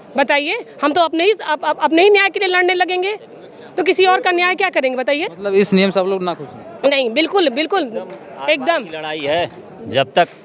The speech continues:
Speaker 3: जब तक यह काला कानून वापस नहीं होगा, तब तक हम लोग इस लड़ाई को लड़ेंगे। हाँ, ये सरकार से मांग किया जाता है, ये जो, अ,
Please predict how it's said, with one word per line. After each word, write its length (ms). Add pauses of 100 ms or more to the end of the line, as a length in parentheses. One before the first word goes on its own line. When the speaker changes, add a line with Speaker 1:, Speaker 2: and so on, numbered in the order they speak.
(360)
Speaker 3:
जब 220
तक 180
यह 120
काला 280
कानून 340
वापस 360
नहीं 200
होगा, 320 (380)
तब 160
तक 160
हम 100
लोग 180
इस 160
लड़ाई 300
को 100
लड़ेंगे। 420 (640)
हाँ, 100
ये 160
सरकार 400
से 140
मांग 260
किया 220
जाता 300
है, 120
ये 180
जो, 180
अ, 40